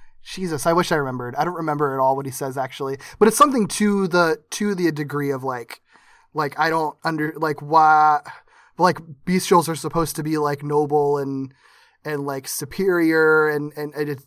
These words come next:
like, it doesn't make sense to, like, do this to a human or something like that. Yeah, I mean, it's, it's something along those lines. So, you know, it's the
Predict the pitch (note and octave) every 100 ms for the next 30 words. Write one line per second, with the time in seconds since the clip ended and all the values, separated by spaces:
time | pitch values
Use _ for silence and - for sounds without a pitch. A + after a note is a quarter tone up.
0 | - D#3 D3 D3 D#3+ D3+ D3 C#3+ - D#3
1 | C#3+ - D3 C#3+ A#2+ D3+ D3 C3+ - C#3
2 | C3 C#3 C3+ B2 A#2+ C3 A#2+ - A#2 A#2+
3 | - A#2 - _ _ _ _ - D3 B2+
4 | C3 G3 G#3+ - G#3+ - G3+ D3 B2 B2
5 | A#2+ A#2 A#2 B2 B2+ - D#3 D#3 C3 E3
6 | -